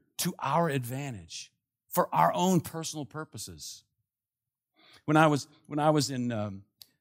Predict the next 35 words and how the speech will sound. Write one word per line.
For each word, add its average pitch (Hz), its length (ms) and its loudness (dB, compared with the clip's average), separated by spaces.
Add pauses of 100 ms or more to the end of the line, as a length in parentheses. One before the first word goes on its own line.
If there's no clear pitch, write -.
(100)
um, 101 420 -10
college 147 340 4
and 113 100 -8
then 107 180 -8
seminary, 139 560 2 (200)
um, 98 360 -18 (280)
one 139 140 -2
time 147 180 4
I, 127 240 4 (220)
I, 123 120 -10
I 135 120 -8
took 131 160 -12
a 131 80 -4
class 139 340 4
on 123 160 -6
debate. 107 460 -2 (880)
And 113 100 -4
so 127 260 0 (160)
we 139 140 0
were 117 160 -2
assigned 139 500 2
the 117 80 -8
topic 135 520 -2
and 110 180 -10
assigned 127 480 -4
which 143 140 -4
side 143 300 4
of 127 80 -4
the 120 80 -12
topic 127 420 -6 (300)
that 127 140 -2
we 127 160 -2
were 127 140 -2
gonna 123 160 -10
take. 113 300 -4